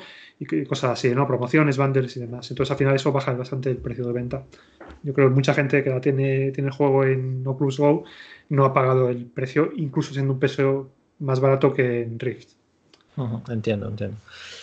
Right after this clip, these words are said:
Speaker 2: Y, y, bueno, y llegaste también a lanzarla para Daydream. Eh, y bueno, hace poco, como sabes,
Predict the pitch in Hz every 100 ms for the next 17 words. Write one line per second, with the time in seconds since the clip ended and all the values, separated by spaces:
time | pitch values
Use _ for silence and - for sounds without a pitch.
0 | - _ - 156 131 127 131 139 123 123
1 | 131 123 127 120 113 - _ - 123 120
2 | 117 135 120 123 117 107 113 113 110 104
3 | 104 101 104 101 107 117 113 131 143 151
4 | - _ _ _ - 120 110 110 107 104
5 | 104 104 107 113 107 104 113 107 113 117
6 | 110 101 107 107 110